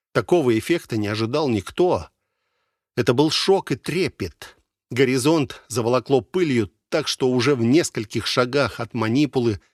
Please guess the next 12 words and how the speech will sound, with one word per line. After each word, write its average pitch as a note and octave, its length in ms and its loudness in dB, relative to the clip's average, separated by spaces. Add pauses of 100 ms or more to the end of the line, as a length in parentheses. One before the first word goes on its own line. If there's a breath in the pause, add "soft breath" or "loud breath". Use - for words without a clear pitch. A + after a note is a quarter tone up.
(180)
была B2+ 260 4
сплошная C3+ 680 0
непроглядная A#2 1080 2
темень. D#2+ 640 -2 (920 soft breath)
Бранд, E3 400 4
срывая D#3+ 460 2
голос, D3+ 320 2
стал D#3 300 0
орать: D3+ 340 2
«Зарядить B3 800 2
арбалеты!» A3+ 1120 2
Но B2 300 -2